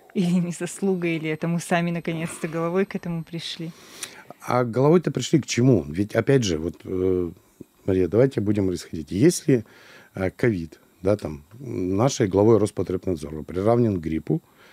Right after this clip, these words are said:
Speaker 2: то дальше, собственно, и, э, мы понимаем, что, собственно, эти требования, они должны были быть всегда.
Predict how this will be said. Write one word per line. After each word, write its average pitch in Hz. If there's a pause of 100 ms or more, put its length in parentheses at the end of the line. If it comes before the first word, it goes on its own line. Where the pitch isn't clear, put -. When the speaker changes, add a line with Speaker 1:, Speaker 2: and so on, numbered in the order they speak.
(160)
Speaker 2:
то 98
дальше, 151
собственно, 110
и, 98 (220)
э, 95
мы 113
понимаем, 117
что, - (100)
собственно, 107
эти 117
требования, 156
они 127
должны 110
были 98
быть 101
всегда. 78